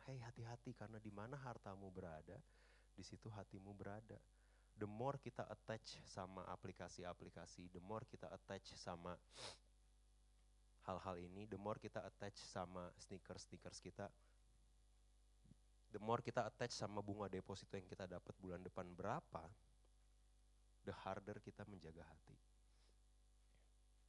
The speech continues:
Oke, very good. Saya akan, saya, saya tutup dengan dua ayat ini. Jadi hari ini if you, eh, cukup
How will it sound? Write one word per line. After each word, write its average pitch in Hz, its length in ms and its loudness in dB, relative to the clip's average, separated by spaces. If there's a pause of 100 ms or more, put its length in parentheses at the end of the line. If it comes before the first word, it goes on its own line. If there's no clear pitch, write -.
(3000)
Oke, 117 80 0 (320)
very 92 240 0
good. 131 80 0 (1400)
Saya 123 160 4
akan, 127 160 2 (160)
saya, 135 320 2
saya 131 160 4
tutup 127 240 0
dengan 95 240 -2
dua 87 160 0
ayat 82 160 -2
ini. 85 220 -10 (260)
Jadi 98 200 0 (840)
hari 101 240 2
ini 120 160 0
if 120 240 0
you, 98 320 2 (240)
eh, 87 240 -2 (800)
cukup 151 160 6